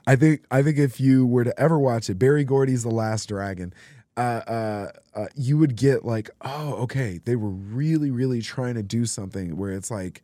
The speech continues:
um, the, like, the real intersection of, like, no, Black folks practice martial arts in the United States, and we're gonna do a real martial arts, like, like, almost,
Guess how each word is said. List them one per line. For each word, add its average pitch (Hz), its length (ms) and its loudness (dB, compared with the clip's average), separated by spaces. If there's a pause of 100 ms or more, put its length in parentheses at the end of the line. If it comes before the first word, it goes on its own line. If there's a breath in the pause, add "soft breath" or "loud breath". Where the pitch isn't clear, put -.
(640 soft breath)
um, 101 580 0
the, 104 300 -2
like, 101 240 -4
the 107 80 -8
real 123 460 0
intersection 113 560 -6
of, 92 140 -8
like, 85 380 -8
no, 104 300 -4
Black 120 340 -4
folks 151 360 -4 (160)
practice 117 600 -4
martial 95 340 -6
arts - 320 -8
in 90 60 -12
the 90 60 -6
United 85 460 -6
States, - 440 -12 (260 loud breath)
and 117 140 -2
we're 135 80 0
gonna 143 160 -4
do 117 160 -4
a 90 40 -8
real 104 420 0
martial 101 560 -6
arts, 95 400 -8
like, 64 260 -16 (540)
like, 87 480 -10 (640)
almost, 113 1000 -6